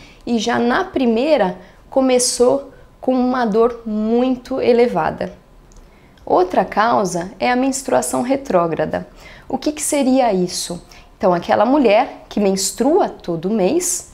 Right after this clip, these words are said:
então, aquele sangue menstrual que sai pela vagina, pequenas células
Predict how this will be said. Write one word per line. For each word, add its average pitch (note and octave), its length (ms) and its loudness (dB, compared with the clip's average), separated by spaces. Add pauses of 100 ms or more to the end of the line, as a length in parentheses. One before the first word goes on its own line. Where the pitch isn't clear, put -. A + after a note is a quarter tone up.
(120)
então, E3 300 -4
aquele G#3+ 340 0
sangue C#4 500 2
menstrual A3+ 460 2
que E3+ 160 -6
sai F3+ 320 0
pela A#3 240 0
vagina, F#3 560 -2 (420)
pequenas E4 600 2
células F3 680 0